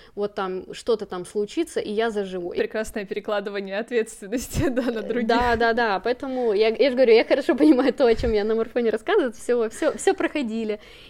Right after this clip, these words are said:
Speaker 1: и сейчас я всё делаю из лёгкости, ну, то есть несмотря вообще ни на что, да, и я в этом году приняла решение, что я хочу жить двести дней в году не в Киеве.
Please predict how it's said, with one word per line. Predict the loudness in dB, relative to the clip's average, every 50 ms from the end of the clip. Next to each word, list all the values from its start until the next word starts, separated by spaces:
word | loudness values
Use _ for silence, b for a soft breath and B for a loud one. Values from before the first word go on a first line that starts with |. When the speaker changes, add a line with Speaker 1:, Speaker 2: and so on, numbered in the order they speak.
| B B -8
Speaker 1:
и | -6 -4 -4 -2 -2 -2 0 2 2 2 2 -2 -6 -10
сейчас | -10 -8 -6 -4 -4 -4 -4 -6 -6 -10 -16 _ -12
я | -12 -10 -6 -4 -2 -2 -2
всё | -4 -8 -8 -4 -2 0 0
делаю | 0 0 2 2 2 2 2
из | 0
лёгкости, | -2 -6 -6 -8 -10 -14 -16 -14 -10 -8
ну, | -8 -6 -4
то | -4
есть | -4 -6 -6 B B B B B B B B
несмотря | -6 -4 -4 -4 -4 -4 -4 -4 -4 -4 -2 -2 -2 -2
вообще | -2 -4 -4 -4 -6 -4
ни | -4 -2
на | -2 -4 -4
что, | -6 -8 -10 -8 -8 -6
да, | -6 -4 -4 -2 -2 -2 -2 -2 -4
и | -4 -6 -8 -8 -10 -10 -8
я | -4 -2 0 0
в | 0
этом | 0 -2 -2 -2
году | -2 -2 -2 -2 -4 -4
приняла | -4 -4 -2 -2 -2 -2
решение, | -4 -6 -4 -4 -2 -2 -4
что | -4 -4 -4
я | -4
хочу | -4 -6 -8 -8 -8 -8 -6 -4
жить | -2 -2 -2 -2 -4 -14 -20
двести | -16 -12 -8 -2 -2 -2 -2 -2 -4
дней | -6 -2 -2 -2
в | -2
году | -4 -6 -4 0 2 2 2 2 0 B B B B B _ -12 -6
не | -4 -4 -4
в | -4 -8
Киеве. | -12 -14 -12 -10 -12 -12 -12 -14